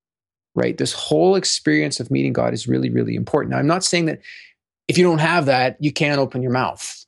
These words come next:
That's not what I'm implying. But, but there's a lot of valuable information in how Paul conducts himself, um, in, um,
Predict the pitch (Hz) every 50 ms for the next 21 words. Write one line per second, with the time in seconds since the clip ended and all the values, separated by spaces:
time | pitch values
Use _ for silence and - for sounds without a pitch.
0 | _ - 151 127 - - 156 156 156 139 147 139 127 120 117 107 107 - 147 139
1 | 127 107 95 90 - _ _ _ _ _ - _ _ _ _ _ _ _ - 165
2 | 151 - - _ - 156 175 170 175 175 156 170 160 151 147 151 156 165 180 214
3 | 254 285 302 262 165 123 110 117 107 139 120 143 202 226 208 180 160 160 151 147
4 | 143 143 - 139 127 131 139 147 - - 135 120 127 127 127 - - 180 220 240
5 | 262 262 - - - 202 190 190 196 190 - - 131 117 110 - - 160 151 156
6 | - - - 135 117 110 - - - - - - - - - - - - _ _
7 | _ _ _ _ _ _ _ _ _ _ _ _ _ _ _ _ _ _ _ _
8 | _ _ _ _ - 127 120 113 113 113 - - - - - 151 156 165 160 165
9 | 160 156 - - - - _ _ - 120 117 110 110 110 107 104 104 104 107 104